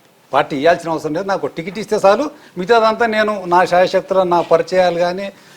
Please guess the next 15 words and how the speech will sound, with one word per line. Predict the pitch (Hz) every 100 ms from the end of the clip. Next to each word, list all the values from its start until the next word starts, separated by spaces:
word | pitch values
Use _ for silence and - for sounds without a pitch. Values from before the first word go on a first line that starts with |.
| - _ - 180
నా | 170 175
పనితనం | 165 175 175 196 185
కానీ | 180 190
చూపెట్టి | 175 196 202 190 240 214
నేను | 156 170 214
తీసుకునే | 208 233 240 226
అవకాశం | 202 190 175 180
ఉంటుంది. | 165 165
కాబట్టి | 160 165 165 254 - _
ఇవ్వలేదు | 147 180 247 254
కాబట్టి | 233 220 233
తీసుకునే | 262 254 - 233
ప్రయత్నం | 208 185 175 180 170
చేద్దాం | 165 165
అనేటువంటి | 165 165 170 160 151 151 156 160 147 147